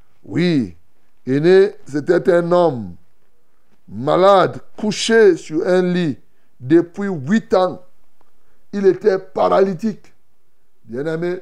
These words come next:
Pierre est arrivé ici, il a trouvé cet homme. Il a dit à Lyde, il a dit à Aîné, « Lève-toi, le Seigneur Jésus te guérit. »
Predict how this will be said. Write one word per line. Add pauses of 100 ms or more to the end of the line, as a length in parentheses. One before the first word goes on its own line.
Pierre
est
arrivé
ici,
il
a
trouvé
cet
homme. (1080)
Il
a
dit (120)
à
Lyde, (460)
il
a
dit
à
Aîné, « (1400)
Lève-toi, (1600)
le
Seigneur
Jésus
te
guérit. »